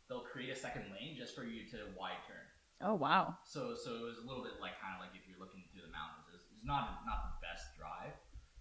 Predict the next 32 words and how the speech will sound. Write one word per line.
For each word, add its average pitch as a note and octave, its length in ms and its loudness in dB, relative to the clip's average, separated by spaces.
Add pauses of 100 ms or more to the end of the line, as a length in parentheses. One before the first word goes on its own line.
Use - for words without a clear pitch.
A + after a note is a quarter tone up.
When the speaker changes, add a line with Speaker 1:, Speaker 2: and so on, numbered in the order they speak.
(200)
Speaker 1:
but, - 400 6
but D3+ 160 2
that - 160 2
kinda G#3+ 160 4
actually C3 320 2
got A#2 80 2
me G#2+ 160 -2
thinking D3 240 4
because A#3 240 2
I A3 80 10
was - 80 -
Speaker 2:
Mm-hmm. F#3+ 80 2
Speaker 1:
like, - 320 -10
"Okay, C3 80 -4
they're A#2 240 -2
never D#3 160 0
gonna C#3+ 240 0
get A2+ 160 -2
any G2 240 -6
speeding - 480 -4
tickets, - 400 -4
Speaker 2:
Mm-hmm. G#3 320 6 (320)
Speaker 1:
like, F#2 160 -8 (160)
if A2 160 -12
they A2+ 160 -8
keep B2+ 240 -8
warning G#2 240 0
us F#2 160 -4
every F#2+ 160 -10
time F#2+ 240 -8
there's - 160 -14
a - 20 -6